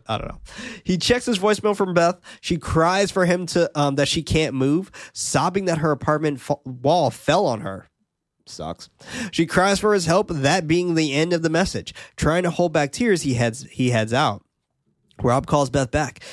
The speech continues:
explaining that he got her message and that he's coming for her. You know, it would have been fucking crazy if she would have just been dead there.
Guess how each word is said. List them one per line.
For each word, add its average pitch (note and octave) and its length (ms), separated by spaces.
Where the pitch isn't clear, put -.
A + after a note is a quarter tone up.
explaining D#3 480
that D#3+ 100
he D#3 80
got C#3+ 200
her C#3 80
message D#3+ 380
and A#2 80
that A#2 120
he's B2 160
coming D3+ 300
for - 160
her. - 220
You C#3 100
know, E3 320
it A#2 140
would B2+ 260
have C3+ 240
been A2 260
fucking A2+ 420
crazy C#3+ 1040
if B2 100
she F3 120
would E3+ 100
have D#3 60
just D3+ 160
been C#3 160
dead - 200
there. - 240